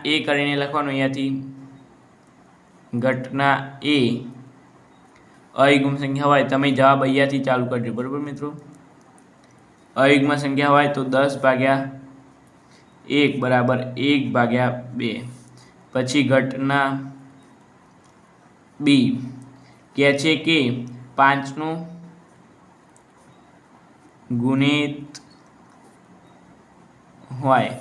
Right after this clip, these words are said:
તો પાંચનો ગુણિત હોય તો પાંચ, કુલ સંખ્યાઓ વીસ, પાંચના ગુણિત કેટલા? પાંચ, દસ,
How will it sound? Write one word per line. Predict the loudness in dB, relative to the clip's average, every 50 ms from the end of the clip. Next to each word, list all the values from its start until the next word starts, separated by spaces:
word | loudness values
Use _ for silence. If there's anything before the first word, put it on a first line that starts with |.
| -14 -18 -20 -20 -20 -20 -20 -20 -10 -4
તો | -4 0 4
પાંચનો | 6 6 6 4 2 -4 -4 -2
ગુણિત | 0 0 0 0 0 0
હોય | 0 0 0
તો |
પાંચ, | 2 2 2 2 2 0 -6 -14 -18 -20 -20 -20 -20 -20 -20 _ -6 -2
કુલ | 0 0 2 0 0
સંખ્યાઓ | -4 -4 -2 0 2 4 4 4 4 2 4
વીસ, | 4 2 2 0 -2 -8 -14 -18 -20 -20 -6
પાંચના | 2 4 4 4 4 2 0 0 0
ગુણિત | -2 -2 -4 -2 0
કેટલા? | 0 2 4 4 4 4 2 0 0
પાંચ, | 2 4 4 4 4 2 0 -4 -8 -6 -2
દસ, | 0 0 2 2 0 0